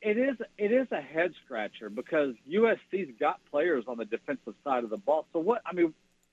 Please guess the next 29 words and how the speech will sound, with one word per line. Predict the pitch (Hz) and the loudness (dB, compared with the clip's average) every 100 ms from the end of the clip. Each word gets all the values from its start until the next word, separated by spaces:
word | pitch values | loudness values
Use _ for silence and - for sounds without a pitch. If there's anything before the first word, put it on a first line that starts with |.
| _ _ _ _ _ | _ _ _ _ _
why | 151 202 | -2 2
would | 294 339 | 4 4
they, | 190 151 147 _ _ _ _ _ _ _ _ _ _ _ | 4 0 -2 _ _ _ _ _ _ _ _ _ _ _
I | 156 | -8
mean, | 175 - - - - - - - | -2 -2 -4 -18 -20 -20 -20 -6
do | 202 | 4
you | 226 | 6
have | 233 - | 6 2
any | 160 180 196 | -4 0 2
idea | 180 165 123 147 165 | 2 0 4 4 4
on, | 143 139 | 0 -4
on, | - 135 135 | -6 -6 -4
on | 127 120 147 143 | -2 0 -2 2
what | 147 - | 0 2
the | |
real | 113 131 131 | 0 2 0
situation | - 127 127 113 113 - 127 | -4 -4 -2 0 0 -2 -2
is, | 123 123 | -2 -2
on | 120 104 | -4 -2
why | 123 127 | 0 0
he | 120 127 120 | 0 -8 -8
just, | 120 _ _ _ _ _ _ _ _ _ _ _ _ - - - | -12 _ _ _ _ _ _ _ _ _ _ _ _ -20 -20 -6
with, | 135 - | -6 -6
with | 139 131 | -2 -2
the | - | 0
mixture | 113 135 - - 147 | 4 4 4 -2 0
of | 120 104 | 2 2
Lincoln's | 131 156 131 | -2 -2 2
offense | 127 120 - 110 113 | 2 2 -4 -6 -6